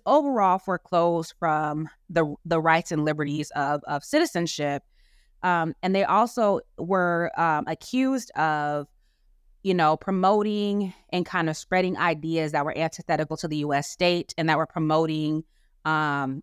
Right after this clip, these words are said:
the interests of enemies of the U S state. So whether it was the Germans, um, prior and during World War One, the Bolsheviks,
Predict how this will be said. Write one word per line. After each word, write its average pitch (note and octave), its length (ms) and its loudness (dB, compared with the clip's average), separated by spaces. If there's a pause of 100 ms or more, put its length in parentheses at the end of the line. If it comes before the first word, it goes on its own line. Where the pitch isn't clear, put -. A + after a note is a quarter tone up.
the F3 220 -2
interests E3 560 0
of D3+ 340 0 (200)
enemies F#3 340 2
of E3 60 -2
the D#3 80 -2
U D3+ 140 0
S D3 120 0
state. C#3+ 260 -4
So D#3 120 0
whether D#3 240 2
it D3+ 40 0
was C#3 140 -4
the C#3+ 100 -6
Germans, F3 680 0
um, D3 260 -2
prior E3 380 0
and D3 160 -2
during D3 200 -2
World B2+ 200 -4
War C3 100 -4
One, E3+ 540 0 (340)
the C#3+ 60 0
Bolsheviks, D#3+ 1000 0